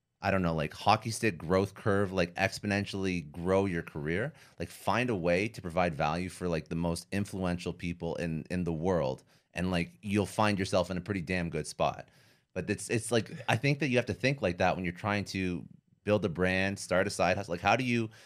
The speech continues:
not just cater to, like, the average client, but how do you cater to the people that are the most successful at what they're doing?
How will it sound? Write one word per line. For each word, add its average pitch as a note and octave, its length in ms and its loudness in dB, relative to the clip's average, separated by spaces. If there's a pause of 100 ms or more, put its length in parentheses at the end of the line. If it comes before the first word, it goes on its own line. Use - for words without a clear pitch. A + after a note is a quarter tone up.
(220)
not B2+ 340 2
just A2 540 2
cater G2+ 320 2
to, F2 500 0 (240)
like, F2 140 -4
the E2+ 140 -8
average E2 320 -2
client, F2 360 -4
but D#2 120 -4
how F2+ 160 0
do A2 40 -2
you A#2 100 -4
cater F#2 220 -2
to F#2 120 -8
the G2 80 -12
people E2+ 300 -8
that E2+ 120 2
are E2 80 0
the D2 80 -4
most E2+ 220 -2
successful - 400 -6
at A#1+ 40 -6
what D#2 120 -4
they're E2 100 -4
doing? E2 320 -4